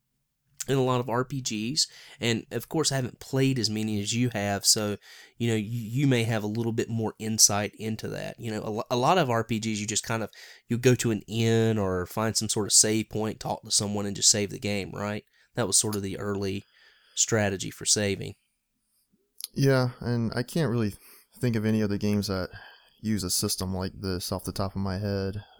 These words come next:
Speaker 2: uh, but so this may be the only one. I know Shining Force two is similar, except the, the elven girl's replaced by an old witch.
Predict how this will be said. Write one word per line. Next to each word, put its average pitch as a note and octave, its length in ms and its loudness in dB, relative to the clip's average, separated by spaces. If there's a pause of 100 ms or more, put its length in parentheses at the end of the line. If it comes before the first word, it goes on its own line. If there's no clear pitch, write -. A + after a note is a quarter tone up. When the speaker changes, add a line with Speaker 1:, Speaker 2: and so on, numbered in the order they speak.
Speaker 2:
uh, F#2 320 -8
but E2+ 160 -10
so F#2 400 -6
this - 280 -6
may G2 220 -4
be G2+ 140 -2
the G2 180 0
only G2+ 180 -2
one. G2+ 460 0 (600)
I G#2+ 60 -4
know A#2 100 2
Shining A2+ 260 4
Force G#2+ 260 0
two G#2 220 0
is F2+ 100 -2
similar, F#2+ 440 -2
except - 320 -6
the, F#2 300 -6 (160)
the F#2 80 -6
elven F#2+ 280 -2
girl's F#2 300 -4
replaced F2+ 340 -2
by F2+ 160 -4
an F2 300 -4
old F#2 240 -2
witch. E2+ 520 -2